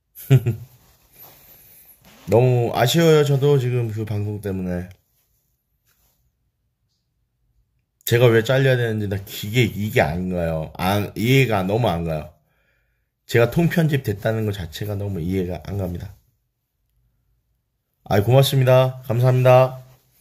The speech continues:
좀 더 부드러워 보이나? 아, 지금 살도 많이 빠졌어요. 네, 살도 한 지금 백이십에서 이제 구십오 킬로니까. 그때 백이십 킬로였어요.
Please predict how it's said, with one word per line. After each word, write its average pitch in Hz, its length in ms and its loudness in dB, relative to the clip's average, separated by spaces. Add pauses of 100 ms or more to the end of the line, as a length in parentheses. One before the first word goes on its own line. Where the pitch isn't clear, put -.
(240)
좀 151 140 -4
더 165 100 2
부드러워 139 540 4
보이나? 117 500 0 (800)
아, - 80 -2
지금 135 120 6
살도 202 320 4
많이 139 240 4
빠졌어요. 190 640 0 (260)
네, 92 380 -2
살도 139 340 -2
한 120 160 -2
지금 98 600 -6 (800)
백이십에서 101 560 -2
이제 78 400 -4 (1700)
구십오 85 420 -4
킬로니까. 90 640 -4 (400)
그때 135 220 2
백이십 123 380 0
킬로였어요. 80 420 -8